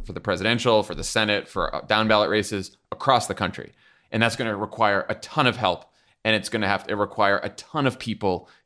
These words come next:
getting involved and being organized. And it's doable, but we've gotta fucking do it. I mean, it was, it was, it was tough to get people, um, excited or interested in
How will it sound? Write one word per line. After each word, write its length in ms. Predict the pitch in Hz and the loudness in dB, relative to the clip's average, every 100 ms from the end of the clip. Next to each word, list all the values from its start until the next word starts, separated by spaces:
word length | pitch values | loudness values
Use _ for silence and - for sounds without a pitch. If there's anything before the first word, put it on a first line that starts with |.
| 104 | -4
getting 300 | 95 113 104 | 2 2 2
involved 580 | 92 87 82 82 73 - | -2 -2 0 -2 -6 -12
and 160 | 95 85 | -10 -6
being 240 | 98 90 | -4 -4
organized. 640 | 82 80 - 62 52 - - | -4 -6 -8 -14 -18 -20 -8
And 100 | 110 | -6
it's 160 | 107 - | -4 -6
doable, 540 | 101 135 175 92 - _ _ _ | -2 2 4 2 -6 _ _ _
but 120 | - 107 | -4 -2
we've 140 | 107 | 0
gotta 160 | 127 113 | 0 2
fucking 440 | 120 113 90 87 | 0 -2 -6 -4
do 160 | - 147 | 0 0
it. 180 | - - _ _ - | -2 -10 _ _ -2
I 80 | |
mean, 100 | 113 | 2
it 60 | 117 | 2
was, 200 | 120 - | 0 -2
it 160 | - 135 | 0 2
was, 180 | 123 110 | 2 2
it 240 | 131 123 - - | 0 0 -6 -4
was 220 | 131 113 | -2 -2
tough 340 | - 151 175 | 0 0 0
to 80 | 175 | -2
get 220 | 156 160 | -2 -2
people, 640 | - 135 - 101 95 98 _ _ _ _ _ 113 | -4 -8 -2 -2 -2 -4 _ _ _ _ _ 4
um, 400 | 110 107 104 - | 6 6 0 -4
excited 680 | 107 98 - 139 135 127 127 | -4 -2 2 4 6 6 4
or 180 | 120 113 | 2 0
interested 640 | 127 123 127 110 - 107 - | 0 -2 0 -2 -4 -6 -4
in 440 | 101 98 92 90 | -2 -2 -4 -8